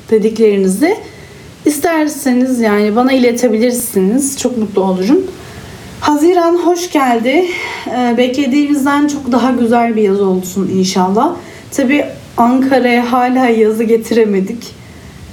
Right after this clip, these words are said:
Bilmiyorum, normal dışı bir yağmur, normal dışı bir hava durumu gibi geliyor bu ama evet vardır yaza kavuşacağımız bir nokta.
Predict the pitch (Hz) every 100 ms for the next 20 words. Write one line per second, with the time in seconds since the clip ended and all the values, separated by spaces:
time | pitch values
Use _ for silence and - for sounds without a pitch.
0 | - - 233 294 330 302 233 214 202 190
1 | 196 202 208 226 240 247 247 277 269 254
2 | 269 285 262 247 240 233 233 233 233 226
3 | 220 220 220 233 226 233 202 220 214 208
4 | 185 180 180 180 180 180 185 190 247 370
5 | 247 311 - - - - - - 277 294
6 | 294 277 262 240 226 202 196 196 190 214
7 | 190 208 190 196 185 190 180 190 185 185
8 | 185 - 233